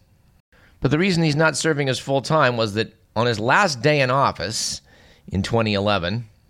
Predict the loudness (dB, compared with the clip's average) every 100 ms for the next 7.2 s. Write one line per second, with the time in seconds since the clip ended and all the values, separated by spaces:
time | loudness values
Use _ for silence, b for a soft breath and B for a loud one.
0 | _ _ -4 2 4 4 0 -6 _ _
1 | _ -2 4 4 4 0 0 0 0 0
2 | 2 0 2 0 0 0 0 0 -2 2
3 | 2 2 -2 0 0 2 0 -2 0 0
4 | 2 0 -2 2 2 2 0 0 0 0
5 | -2 0 0 0 -2 0 0 0 -2 -4
6 | -6 -4 -2 -2 -2 -2 -2 -2 -4 -6
7 | -8